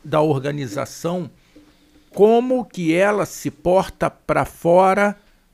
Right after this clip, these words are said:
com o produto que ela gera, como que esse produto é usado e o impacto que isso leva pra sociedade. E eu fico imaginando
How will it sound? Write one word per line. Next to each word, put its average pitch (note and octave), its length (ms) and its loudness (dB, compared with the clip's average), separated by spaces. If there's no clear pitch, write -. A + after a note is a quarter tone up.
com F3+ 280 4
o E3+ 40 0
produto F3 720 0
que D3+ 300 0
ela C3 640 0
gera, D#3+ 680 0
como F#3+ 460 2
que E3+ 240 -6
esse A3+ 300 -4
produto E3+ 920 0
é D3+ 100 0
usado D#3 680 -4
e C#3+ 80 -4
o C3+ 100 -4
impacto D#3 640 -4
que D3 220 -12
isso C#3+ 200 -8
leva D3 300 -4
pra D3 140 -6
sociedade. C#3 880 -6
E A3+ 80 -4
eu D4 120 0
fico - 200 -8
imaginando A3+ 880 -6